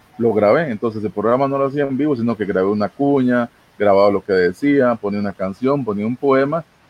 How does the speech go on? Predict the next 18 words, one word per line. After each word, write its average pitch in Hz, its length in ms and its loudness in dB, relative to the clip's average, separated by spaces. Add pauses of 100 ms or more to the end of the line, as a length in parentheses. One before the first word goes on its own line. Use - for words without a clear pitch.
(100)
y - 40 -6
durante 110 280 -2
quince 165 300 -4
minutos 139 420 -4
hice 147 280 -6 (320)
Grafiti 107 480 -2
Americano. 98 640 0 (500)
Grafiti 127 380 0
Americano 139 540 0
se 135 80 -2
basa 123 280 2
en 131 140 -4
mi 139 80 -4
blog 131 240 0
que 131 80 -6
tengo 127 320 -2
de 127 80 0
fotopoesías, 139 800 -2